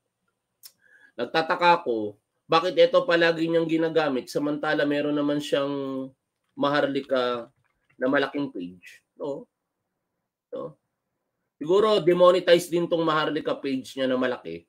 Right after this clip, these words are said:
yung nine hundred twenty thousand followers. Parang sa akin, yung Maharli-, yung aking, ah, top one na malaking page, nasa one hundred twenty-three thousand. Demonetize yun, kaya hindi ko ginagamit. Eh, in short,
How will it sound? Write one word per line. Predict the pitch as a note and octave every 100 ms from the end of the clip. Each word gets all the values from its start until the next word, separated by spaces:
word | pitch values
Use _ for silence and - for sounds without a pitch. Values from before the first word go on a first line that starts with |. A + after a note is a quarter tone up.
| _
yung | A#2+ C3
nine | C#3+
hundred | C3+ C3 C3
twenty | B2+ B2+ B2
thousand | A#2 A#2+ B2+ A#2
followers. | A2+ A2+ G2+ -
Parang | B2 C#3 D3
sa | C#3 B2+
akin, | - G#2 A#2+ C3 _ _ _ _ _ _
yung | A#2+ C3+
Maharli-, | C3+ C3+ C3 C3+ B2 C#3+
yung | C#3 C3
aking, | C3 C#3+ C3+ C3
ah, |
top | B2+ B2+ B2
one | C3
na | B2+ B2
malaking | A#2 - A#2
page, | G#2+ A#2 -
nasa | A2 A2 A#2
one | A2+
hundred | A2 A2 A2
twenty-three | A2 G#2+ - G#2+ G#2
thousand. | G2+ G#2 G2+
Demonetize | A2+ C3 C3 C3 C3 C3
yun, | F#2+ F#2 F#2+ _ _ _ -
kaya | D3 D#3
hindi | C#3+ C3+
ko | C3+
ginagamit. | B2 A2 G#2 F2+ F#2 C3 - _ _ _ _ _ -
Eh, | D3+ G3+
in | G#3
short, | F#3 C3+ C3